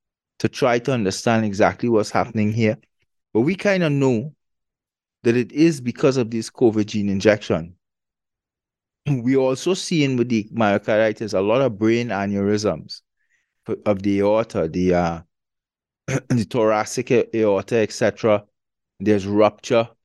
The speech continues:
It's serious and it's a common, uh, vaccine-induced injury in young people.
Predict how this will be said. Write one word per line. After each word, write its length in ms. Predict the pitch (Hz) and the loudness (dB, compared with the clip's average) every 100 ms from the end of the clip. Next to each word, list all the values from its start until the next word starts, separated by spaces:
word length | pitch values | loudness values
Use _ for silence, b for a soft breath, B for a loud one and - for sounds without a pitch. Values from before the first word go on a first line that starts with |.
| _ _ _ _ _ _ _ _ _ _ _ _ _ _ _ | _ _ _ _ _ _ _ _ _ _ _ _ _ _ _
It's 100 | 107 | -12
serious 600 | - - 156 143 123 95 | -10 -4 0 2 0 -2
and 100 | 104 | -8
it's 100 | 104 | -8
a 80 | 95 | -10
common, 440 | - - 120 120 123 | -6 -2 0 2 2
uh, 200 | 110 101 | 0 0
vaccine-induced 1000 | 101 92 - - 110 110 107 113 120 120 | 0 0 -2 -4 -2 -2 0 0 0 0
injury 380 | 117 110 107 101 | -2 0 0 0
in 80 | |
young 280 | 98 107 110 | 2 2 2
people. 380 | 110 117 - - | -2 -4 -4 -12